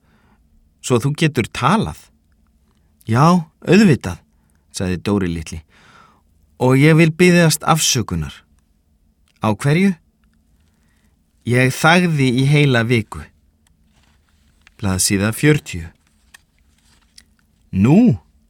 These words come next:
sagði Valdimar og brosti út að eyrum. „Ég hélt þú væri lasinn.“ „Lasinn?“ hváði Dóri litli. „Já, hinir krakkarnir sögðu að þú væri mjög veikur, gætir ekki talað.“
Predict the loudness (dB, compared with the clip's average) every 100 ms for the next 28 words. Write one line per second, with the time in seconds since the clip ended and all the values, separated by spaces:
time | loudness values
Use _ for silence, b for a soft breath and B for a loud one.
0 | _ _ -14 -10 -8 -6 -8 -8 -10 -10
1 | -18 _ -18 -8 -4 -2 -2 -4 -10 -8
2 | -10 -6 -6 -6 -10 -16 _ _ _ _
3 | _ _ _ -4 -2 -2 -4 -4 -4 -4
4 | -4 -4 0 0 0 -4 -8 -14 _ _
5 | _ _ _ _ _ _ _ -6 -2 -2
6 | 0 -2 -2 -6 _ _ _ _ -12 -6
7 | -4 -2 -4 -4 -4 -4 -8 -10 -14 -18
8 | _ _ _ _ _ _ _ _ _ -4
9 | 0 0 0 -6 _ _ _ -4 0 0
10 | -2 -2 -2 -2 -4 -4 -2 0 2 2
11 | 2 2 2 2 2 2 2 0 -2 -4
12 | -4 -10 -10 _ _ _ _ _ -2 0
13 | 0 -2 -2 -4 -10 -8 -6 -4 -4 -8